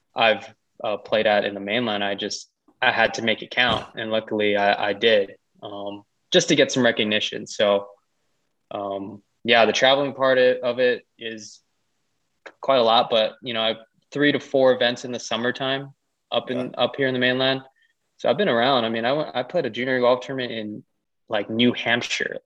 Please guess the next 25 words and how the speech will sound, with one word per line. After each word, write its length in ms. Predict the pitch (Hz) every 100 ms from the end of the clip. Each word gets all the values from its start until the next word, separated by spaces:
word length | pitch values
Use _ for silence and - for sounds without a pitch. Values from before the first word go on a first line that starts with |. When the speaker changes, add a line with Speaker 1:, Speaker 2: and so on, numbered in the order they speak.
| _ _ -
Speaker 2:
Oh 80 | 127
my 80 | -
Speaker 1:
like, 120 | -
Speaker 2:
gosh. 340 | 92 - - _ _ _ - - _ -
Speaker 1:
all 180 | 139 151
the 60 | 156
way 60 |
Speaker 2:
Halfway 160 | 151 131
Speaker 1:
from 80 | 127
Speaker 2:
across 140 | 131
the 40 | 127
Speaker 1:
Hawaii 180 | 131
to 40 | 135
Speaker 2:
world. 140 | 127
Speaker 1:
New 140 | 123 117
Hampshire. 680 | 117 123 - 160 170 147 - 139 - 170
<laughs> 300 | - 202 -
Like, 220 | 165 147
Speaker 2:
Yeah. 480 | 135 131 123 123 120 - _ - -
Speaker 1:
that's 220 | - -
five 300 | 180 170 185
thousand 400 | 180 175 156 147
miles. 600 | 143 185 110 - - -
Like, 240 | 120 110 101
Speaker 2:
Yeah, 220 | 95